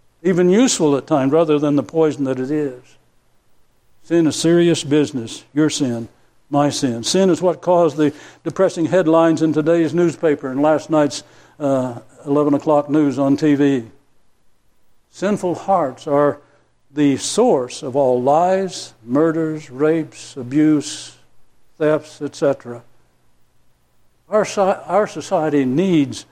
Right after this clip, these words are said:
a, a center powerful enough to bring about real change, to change human hearts so the headlines can be changed, at least for those who get the right center for their lives.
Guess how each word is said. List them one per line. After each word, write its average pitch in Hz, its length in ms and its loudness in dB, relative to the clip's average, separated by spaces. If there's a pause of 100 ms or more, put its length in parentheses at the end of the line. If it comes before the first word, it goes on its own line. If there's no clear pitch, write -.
(400)
a, 143 440 2
a 131 500 0
center 190 800 -2 (560)
powerful 220 680 0
enough 147 360 0
to 143 80 -4
bring 165 240 2
about 156 340 2
real 156 280 2
change, 127 840 -2 (300)
to 165 80 -10
change 190 440 0
human 196 280 2
hearts 175 520 -2 (460)
so 165 180 0
the 156 140 0
headlines 147 600 0
can 135 200 -6
be 127 120 -2
changed, 120 580 -6
at 123 100 -6
least 139 280 -2
for 131 120 -6
those 131 260 0
who 127 80 -6
get 131 160 -2
the 131 60 -8
right 127 220 -2
center 196 200 -4
for 127 120 -6
their 117 120 -8
lives. 131 400 -12